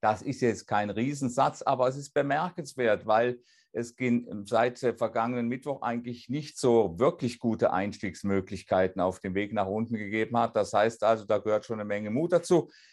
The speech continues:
Die ganze Bewegung, ich würde sagen, fünfundachtzig Prozent, äh, dieser Pessimisten, die kommen aus dem Lager der Neutralen. Da gibt es dann ganz wenige Optimisten, die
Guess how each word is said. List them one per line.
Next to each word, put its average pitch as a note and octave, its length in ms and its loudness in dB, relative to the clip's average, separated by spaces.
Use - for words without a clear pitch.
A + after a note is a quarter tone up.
Die B2+ 80 -2
ganze D3+ 380 0
Bewegung, G2+ 540 -4
ich A2 140 -12
würde A#2+ 160 2
sagen, A#2 480 2
fünfundachtzig D#3+ 640 0
Prozent, G#2 580 2
äh, G2+ 160 0
dieser G#2 260 -4
Pessimisten, A2+ 640 -4
die G#2+ 120 -6
kommen A2 260 4
aus G2+ 220 2
dem F#2 180 -2
Lager F2 380 2
der F2+ 100 2
Neutralen. F#2+ 840 2
Da F#2+ 80 -8
gibt A2+ 240 -8
es G2 160 -10
dann F#2 180 2
ganz G2+ 260 0
wenige G2+ 320 -2
Optimisten, G2 720 -4
die F#2+ 300 -2